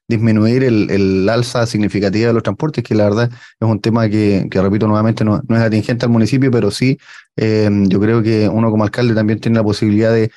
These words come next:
manifestar que hay ciertas situaciones que se pueden proponer o sugerir al gobierno, que no son encargados de establecer las políticas públicas para este efecto. Y hoy día, lamentablemente, en materia de,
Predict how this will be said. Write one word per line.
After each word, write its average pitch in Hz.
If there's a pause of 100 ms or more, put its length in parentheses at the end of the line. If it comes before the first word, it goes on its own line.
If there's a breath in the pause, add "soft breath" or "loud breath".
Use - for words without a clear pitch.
(200 loud breath)
manifestar -
que 120
hay 113
ciertas 120
situaciones 123
que 113 (340 loud breath)
se -
pueden 113
proponer 113
o 110
sugerir 117
al 113
gobierno, 120
que 104
no 104
son 110
encargados 104
de 110
establecer 101
las 110
políticas 104
públicas 120
para 117
este 113
efecto. 131 (340 loud breath)
Y 113
hoy 110
día, 123
lamentablemente, 123
en 113
materia 110
de, 107